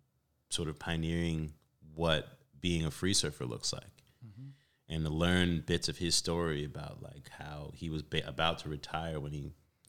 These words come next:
Speaker 1: accidentally got a cover of Surfing Magazine.
Speaker 2: That's right.
Speaker 1: And then that sort of launching his, like,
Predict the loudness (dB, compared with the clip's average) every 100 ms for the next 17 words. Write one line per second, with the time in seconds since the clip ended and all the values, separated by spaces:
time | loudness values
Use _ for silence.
0 | 0 0 2 0 2 0 -2 -2 -2 -2
1 | -2 0 -2 0 0 0 -2 2 2 2
2 | 0 -2 -4 -8 _ -18 -14 -14 -10 -8
3 | -8 -10 _ -6 -2 0 0 -2 0 2
4 | 2 0 -10 -20 _ _ _ _ -6 -4
5 | -2 -2 -2 -2 -2 -4 -2 -2 0 -2